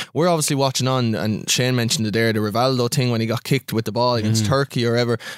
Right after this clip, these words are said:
Speaker 1: and we're looking at it from one angle, and he's looking at it from a completely different angle, certain things. I mean, um, there's a brilliant anecdote in the interview where Rivaldo kind of takes off his jersey and throws it over his head and starts swirling. I think that was against England in the quarter final. He scores a goal,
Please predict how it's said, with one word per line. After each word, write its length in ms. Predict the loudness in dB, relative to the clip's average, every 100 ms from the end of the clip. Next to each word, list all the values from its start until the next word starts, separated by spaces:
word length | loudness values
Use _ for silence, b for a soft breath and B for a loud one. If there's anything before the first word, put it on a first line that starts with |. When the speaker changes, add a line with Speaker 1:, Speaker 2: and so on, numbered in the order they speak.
| B
Speaker 1:
and 80 | -2
we're 100 | 0
looking 220 | 0 0
at 120 | -2
it 40 | -2
from 120 | 0
one 200 | 2 2
angle, 320 | 0 0 -2
and 120 | 0
he's 220 | 2 2 2
looking 200 | 0 -2
at 120 | -2
it 40 |
from 160 | -2 -2
a 40 |
completely 600 | 0 -4 -2 0 0 0 0
different 340 | 0 0 0
angle, 240 | 0 0 0
certain 360 | 2 0 -2
things. 280 | -2 0 0
I 40 |
mean, 260 | 0 0 -2 B B B B
um, 360 | -2 0 0 -2 -6 -4
there's 140 | -2
a 40 | -2
brilliant 340 | -2 0 0
anecdote 460 | 0 0 0 0 0
in 140 | 0
the 120 | 0
interview 380 | 0 0 0 0
where 420 | 0 0 2 2
Rivaldo 500 | 0 0 2 2 0
kind 200 | 0 0
of 60 | 0
takes 220 | 0 0
off 140 | 0 -2
his 80 | -2
jersey 360 | 0 2 2
and 80 | 0
throws 240 | 0 0
it 60 | 0
over 180 | 0 0
his 100 | 0
head 180 | 0 2
and 100 | 0
starts 240 | 0 0
swirling. 360 | 0 2 0 0
I 60 |
think 200 | 0 0
that 80 | 2
was 140 | 0 0
against 240 | -2 0
England 340 | 0 2 0
in 80 | 0
the 80 | -2
quarter 300 | 0 0 0
final. 280 | 0 0 0
He 60 | -2
scores 320 | 0 0 0
a 40 |
goal, 300 | 0 0 0